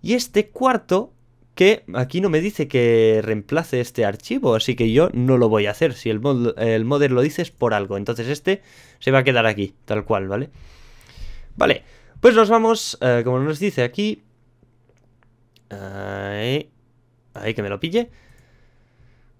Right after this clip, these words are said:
Pues a, eh, OpenIV, estamos con el OpenIV. Después en G T A cinco, estamos en G T A cinco, siempre mirad que estéis aquí, <laughs> porque si no, no vais a encontrar nada. Eh, después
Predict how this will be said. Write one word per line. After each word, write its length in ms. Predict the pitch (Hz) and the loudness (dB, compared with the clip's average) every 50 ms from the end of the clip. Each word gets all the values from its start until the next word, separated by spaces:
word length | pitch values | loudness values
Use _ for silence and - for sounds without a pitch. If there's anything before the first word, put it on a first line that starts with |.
| _ _ _ _ | _ _ _ _
Pues 340 | - 196 196 196 - - - - | 4 4 4 4 4 -2 -2 4
a, 360 | 156 165 180 185 185 165 139 | 6 8 8 8 8 6 4
eh, 540 | 135 131 127 123 123 120 117 117 113 110 110 - | 4 4 4 4 4 4 2 2 0 0 -2 0
OpenIV, 640 | - 135 127 127 113 113 123 151 180 226 262 269 - _ _ - | 0 0 2 2 2 2 2 2 0 -2 -4 -6 -10 _ _ -20
estamos 300 | 131 - - 101 104 - | -14 -10 -8 -8 -6 -6
con 100 | - 104 | -6 -6
el 140 | 98 98 101 | -4 -2 -2
OpenIV. 640 | 101 101 - 117 131 147 165 180 220 247 247 - _ _ _ _ _ _ _ | -4 -2 -2 -2 -2 -2 -2 -2 -4 -6 -6 -10 _ _ _ _ _ _ _
Después 280 | - 131 - 170 147 123 | -10 -4 -2 0 0 0
en 100 | 110 202 | -2 -2
G 140 | - 117 | -4 -4
T 80 | 104 117 | -2 -2
A 60 | 117 | -4
cinco, 320 | - - 175 180 175 220 220 | -2 -4 -6 -4 -4 -4 -6
estamos 400 | 196 - - 120 110 101 98 98 | -6 -4 -6 -4 -4 -4 -6 -6
en 120 | 98 98 | -8 -8
G 140 | - - 123 | -6 -6 -4
T 80 | 113 | -2
A 60 | 110 107 | -4 -4
cinco, 400 | - 151 156 - - 202 202 190 | -4 -6 -8 -6 -4 -4 -4 -4
siempre 540 | - - 113 110 104 - - 147 156 151 - _ | -4 -6 -6 -8 -6 -4 -2 -2 -2 -4 -8 _
mirad 260 | - 101 98 107 110 | -14 -8 -6 -6 -6
que 120 | - - 120 | -6 -8 -12
estéis 260 | - - 107 104 104 | -4 -4 -4 -2 -2
aquí, 280 | 101 127 165 190 - _ - 135 - - | -4 -6 -6 -8 -10 _ -14 -14 -14 -14
<laughs> 240 | - - 127 123 110 | -16 -16 -16 -8 -8
porque 180 | 127 - - | -6 -6 -4
si 120 | 131 - 120 | -6 -4 -2
no, 100 | 120 123 | -2 0
no 100 | 120 113 | 0 2
vais 140 | 110 110 117 120 | 2 0 0 0
a 20 | |
encontrar 280 | 113 110 110 110 113 120 | -2 -2 -4 -4 -2 -2
nada. 260 | 147 175 196 208 - - - - - - - - - - - - - - - - _ _ | -2 -2 -2 -4 -8 -12 -20 -20 -20 -20 -20 -20 -20 -20 -20 -20 -20 -20 -20 -20 _ _
Eh, 340 | 143 151 147 147 147 147 147 139 | 0 2 4 6 6 4 4 2
después 560 | 147 139 - _ 202 160 123 - - - | 0 -2 0 _ 0 0 0 -2 -4 -12